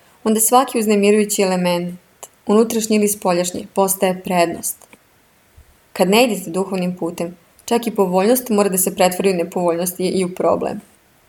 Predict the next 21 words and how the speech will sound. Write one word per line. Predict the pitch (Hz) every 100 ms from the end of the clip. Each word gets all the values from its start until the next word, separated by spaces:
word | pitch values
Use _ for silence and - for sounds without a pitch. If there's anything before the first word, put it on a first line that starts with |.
| - - _ _ _
U | 220
ovom | 247
slučaju | 294 302 202
muški | 202 262 -
elementi | 185 180 302 311 196
u |
ženi | 185 180 214
će | 202
delati | 190 214 214 190 - _ _ _
kao | 226 240
suprotstavljen | 240 196 196 190 240 226 185 - _ _ _ _ _
i | 190
voditi | 185 214 220
u | 190
velike | 226 247 -
unutrašnje | 208 214 208 202
konflikte | 196 190 220 220 180
koji | - 185
će | 185
stvarati | 180 170 180 170
disharmoniju. | 170 - 170 170 170 160 190